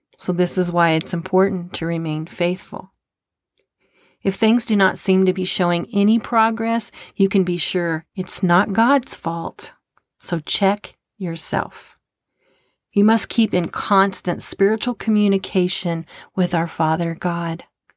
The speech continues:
Don't let a day go by. Stay in, stay in that conversation throughout the day. Do a faith check. Are you speaking with your flesh and your blood, or with your faith,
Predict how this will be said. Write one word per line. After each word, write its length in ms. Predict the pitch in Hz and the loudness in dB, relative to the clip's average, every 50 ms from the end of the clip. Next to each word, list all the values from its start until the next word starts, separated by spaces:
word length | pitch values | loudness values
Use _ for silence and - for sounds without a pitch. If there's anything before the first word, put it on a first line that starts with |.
| _ _ _ _ _ _ _ | _ _ _ _ _ _ _
Don't 200 | - - 170 185 | -8 -4 0 2
let 140 | 202 202 208 | 2 4 4
a 80 | 220 220 | 4 4
day 240 | 190 220 208 196 190 | 4 4 4 4 4
go 200 | 190 190 180 175 | 2 2 0 0
by. 440 | 170 180 175 170 170 180 180 - _ _ _ _ _ _ _ _ _ _ _ _ _ | 0 -2 -2 -2 -4 -6 -8 -10 _ _ _ _ _ _ _ _ _ _ _ _ _
Stay 540 | - - - - - 202 190 185 185 180 170 | -12 -12 -12 -2 2 4 4 6 4 4 2
in, 200 | 160 165 - - _ _ _ _ _ _ | 0 -2 -6 -10 _ _ _ _ _ _
stay 380 | - - - - 202 196 202 208 | -10 -10 -2 2 2 4 4 4
in 120 | 214 208 | 4 4
that 140 | 208 202 - | 2 2 0
conversation 840 | - 202 196 190 180 185 180 180 - - 180 180 185 - 175 175 - | 0 2 2 2 2 0 -2 -2 0 0 0 0 0 -2 -4 -6 -6
throughout 400 | - 185 180 170 165 170 - - | -8 -6 -4 -4 -4 -4 -6 -10
the 80 | 165 | -12
day. 400 | - - 170 165 175 175 165 - _ _ _ _ _ _ _ _ _ _ _ _ _ _ _ _ _ _ _ _ _ _ _ _ _ _ _ _ _ _ _ _ _ | -10 -8 -8 -8 -8 -12 -14 -18 _ _ _ _ _ _ _ _ _ _ _ _ _ _ _ _ _ _ _ _ _ _ _ _ _ _ _ _ _ _ _ _ _
Do 160 | - 196 220 | -2 0 0
a 60 | 254 | 0
faith 380 | 226 - 269 262 269 254 262 - | 0 2 2 2 2 0 -2 -10
check. 440 | - - 185 - - - - - - _ _ _ _ _ _ _ _ _ _ _ _ _ _ _ _ _ | -6 -4 -4 -4 -4 -10 -14 -16 -16 _ _ _ _ _ _ _ _ _ _ _ _ _ _ _ _ _
Are 80 | 190 196 | 2 2
you 160 | 196 190 185 | 2 2 0
speaking 560 | - - - 214 220 220 - 247 226 220 208 | -2 -6 -4 -4 -4 -2 -2 -2 -2 0 0
with 180 | 196 196 190 - | 0 0 0 -2
your 120 | 185 185 | -4 -4
flesh 680 | - - - 190 196 214 277 330 - - - - - - - | -6 -2 2 4 4 4 2 0 -2 -6 -8 -8 -10 -12 -8
and 200 | - 190 185 185 | -4 -4 -2 -2
your 100 | 170 170 | -4 -4
blood, 380 | 160 175 180 202 233 277 349 370 349 - _ _ _ _ _ _ _ _ _ _ _ _ _ _ _ _ _ _ _ _ | -4 0 0 2 2 2 0 -2 -4 -8 _ _ _ _ _ _ _ _ _ _ _ _ _ _ _ _ _ _ _ _
or 160 | 208 196 196 | 2 2 4
with 200 | 190 190 180 180 | 4 4 2 2
your 140 | 190 165 165 | -2 -8 -8
faith, 540 | 156 - - 131 92 - - _ _ _ _ | -8 -8 -10 -10 -10 -10 -16 _ _ _ _